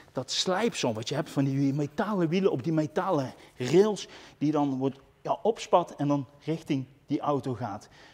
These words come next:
Daar wordt die neus dan tegen beschermd. Zo'n folie is niet even een dun laagje sticker. Dat bestaat uit meerdere lagen, onder andere zes lagen.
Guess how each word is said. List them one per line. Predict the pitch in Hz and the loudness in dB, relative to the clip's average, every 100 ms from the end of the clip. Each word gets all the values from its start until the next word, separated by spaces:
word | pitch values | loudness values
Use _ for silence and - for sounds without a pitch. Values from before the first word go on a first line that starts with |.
| - | -20
Daar | - 156 208 180 139 | -6 -2 -2 -4 -6
wordt | 147 - | -6 -4
die | 143 - | -6 -6
neus | - 139 196 226 | -4 4 4 4
dan | - 160 | -2 -4
tegen | 139 143 123 127 117 120 | 0 0 0 -6 -8 -4
beschermd. | 139 - 156 110 - - - - | -4 -2 -2 -2 -8 -18 -20 -2
Zo'n | 165 156 | 0 0
folie | - 240 220 180 175 | 4 4 4 0 0
is | 151 | -2
niet | 165 175 | 0 -4
even | 165 151 143 | -4 -6 -4
een | 127 123 | -2 -2
dun | 113 175 147 | 0 0 2
laagje | 143 139 - 120 | 0 0 -4 -4
sticker. | - 185 190 - - - - | 0 0 0 -4 -12 -20 -4
Dat | 135 | -2
bestaat | 127 - 214 185 | 0 -2 -2 0
uit | 156 120 | 0 -2
meerdere | - 156 214 190 139 143 | -2 0 4 4 4 2
lagen, | 131 135 143 143 160 - - - _ | 4 4 2 0 -4 -8 -20 -20 _
onder | 151 151 - | 0 0 2
andere | 196 156 143 135 120 | 2 2 0 -4 -8
zes | 113 156 175 - | -4 0 0 0
lagen. | 131 139 139 131 147 143 | 2 2 2 0 -2 -4